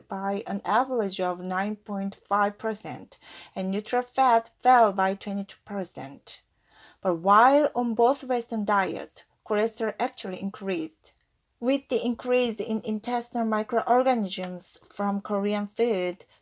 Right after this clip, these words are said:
people can lower the risk of Western illnesses. The study also confirmed that Korean food helped increase the diversity of intestinal microorganisms, and some lactobacillus were only produced when eating kimchi.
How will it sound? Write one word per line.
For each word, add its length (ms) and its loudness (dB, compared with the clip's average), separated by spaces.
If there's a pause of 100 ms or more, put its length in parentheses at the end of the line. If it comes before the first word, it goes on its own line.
people 300 0
can 300 0
lower 360 6
the 140 -6
risk 300 -4
of 200 -4
Western 480 -2
illnesses. 720 -6 (360)
The 80 -4
study 440 0
also 260 -2
confirmed 760 2
that 180 -2
Korean 500 -4
food 380 2
helped 380 -2
increase 680 -2
the 120 -2
diversity 680 -2
of 160 -2
intestinal 600 -4
microorganisms, 1300 -2 (360)
and 220 -2
some 220 -2
lactobacillus 1120 -2
were 480 0
only 260 -2
produced 880 -4 (220)
when 180 -2
eating 380 -2
kimchi. 520 -6